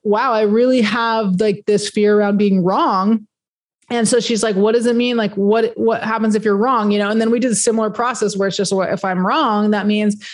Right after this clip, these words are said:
you know, I, like, essentially, like, not loved," or, or I don't remember how to take it through, but it all came back to, like, what's the worst thing and what that really meant. And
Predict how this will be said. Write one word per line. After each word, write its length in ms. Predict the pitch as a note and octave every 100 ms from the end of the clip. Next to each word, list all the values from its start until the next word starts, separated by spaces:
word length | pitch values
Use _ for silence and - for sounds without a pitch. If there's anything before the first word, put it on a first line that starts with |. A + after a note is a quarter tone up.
| - -
you 100 | G#3+
know, 320 | G3+ G3 G3+
I, 300 | - G3+ G3
like, 240 | G#3+ G#3
essentially, 460 | G#3+ B3 C4+ A#3+ G#3
like, 240 | G#3 G3+
not 260 | G#3 A3+ F#3+
loved," 440 | G#3+ A#3 A#3+ A3
or, 260 | G3+ G3 F#3+ - -
or 260 | - G#3 G#3
I 140 | F#3+ A#3
don't 120 | F#3 G3+
remember 540 | G#3 G#3+ A3 G3+ G#3
how 140 | G#3 -
to 60 |
take 280 | F#3 - G3
it 160 | G3+ G#3
through, 220 | C#4 A3+
but 240 | G#3 - - -
it 100 | A3
all 160 | A3 C4+
came 300 | - A#3 G#3
back 300 | G3 F#3 -
to, 160 | A3
like, 200 | G3+ G3 F#3+
what's 520 | G#3 G#3+ G#3+ A3 -
the 80 | A3
worst 480 | G#3 G3+ A3 A3
thing 240 | - G#3+ G#3
and 100 | G3
what 140 | G3
that 140 | G3+ F#3
really 260 | F#3+ F#3+
meant. 480 | F#3 F#3+ A#3 A3 G#3
And 420 | - G3+ F#3+ F#3